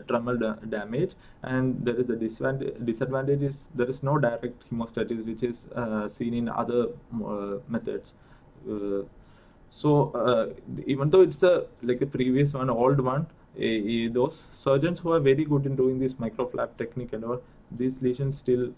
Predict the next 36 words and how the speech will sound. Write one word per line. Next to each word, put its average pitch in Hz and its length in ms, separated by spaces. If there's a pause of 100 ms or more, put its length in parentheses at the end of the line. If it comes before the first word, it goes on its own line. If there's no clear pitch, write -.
(220)
uh, 110 180
these 127 160
surgeries 123 480
can, - 120 (180)
are 113 160
still 127 280
performed 123 540 (300)
in, 113 100
with 110 200
a 110 180 (180)
greater 110 460 (160)
success. - 480 (540)
So 127 180
these 131 220
are 147 120
the, 143 300
uh, 107 480
instruments 127 480
which 117 160
we 113 80
use 113 340
for, 113 400 (220)
uh, 101 320 (1160)
microlaryngeal 104 920
surgery. 131 560
You 117 80
can 107 240
see 120 280
the 120 80
viewing 113 420
ends, 113 320
uh, 107 300
from 110 120
the 110 100
viewing 110 340
ends, 113 200